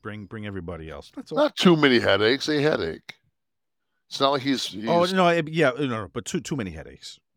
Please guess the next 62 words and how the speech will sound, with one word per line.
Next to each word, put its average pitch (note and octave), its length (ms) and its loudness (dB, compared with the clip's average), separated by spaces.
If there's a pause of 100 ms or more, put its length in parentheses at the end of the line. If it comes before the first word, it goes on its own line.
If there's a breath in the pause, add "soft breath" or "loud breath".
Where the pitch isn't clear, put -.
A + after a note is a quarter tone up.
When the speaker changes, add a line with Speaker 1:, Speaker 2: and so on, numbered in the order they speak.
(240)
Speaker 1:
Too - 100 -14
many F#2+ 140 -10
headaches. - 260 -20
Too, - 120 -8
Speaker 2:
But E3+ 80 -4
Speaker 1:
too D#3+ 60 0
Speaker 2:
it's E3+ 120 4
Speaker 1:
many E3+ 140 -2
Speaker 2:
ju-, F3+ 100 -2
Speaker 1:
people. D#3+ 160 2
Speaker 2:
it's E3+ 140 0
just F#3+ 240 2
a E3+ 100 8
headache. B2+ 640 4
It's A2+ 180 -10
just C#3 240 -4
a C3+ 180 2
headache. B2 240 2
Speaker 1:
But E3 120 4
it's D#3 100 -2
a E3 60 2
big A#2 240 -4
headache. F2+ 240 -6
It's C#3 180 -4
not, D3 220 0
"Oh, C3 160 0
he A#2+ 100 -4
didn't G#2+ 160 -4
get F#2+ 220 -6
there F#2+ 180 -2
on E2+ 160 -10
time." D#3+ 540 0
That's F#3 240 0
a A3 40 6
headache F#3+ 280 8
Speaker 2:
No, F#2+ 80 0
Speaker 1:
that D3 100 0
you C3 80 -6
go, C#3 140 2
Speaker 2:
but D3+ 120 4
Speaker 1:
"All C#3+ 80 2
Speaker 2:
it's, A2 80 -2
Speaker 1:
right." F#2 120 -4
Speaker 2:
I'm, D#3 180 -4
yeah, F3+ 200 -2
I'm D3 120 -6
just D3 180 -8
saying, E3 220 0
though, G#2+ 140 -2
it's, G#2 160 -6
it's A2+ 260 -10
not C3 240 -4
like B2 180 -8
this A#2+ 220 -10
is, G#2+ 160 -12
he's G#2+ 220 -12
a G2 80 -12
serial A2+ 920 -4 (680)
fucking G#2 480 -8
abuser. G2+ 880 -8
I, A2 220 -8
I, A2+ 260 -8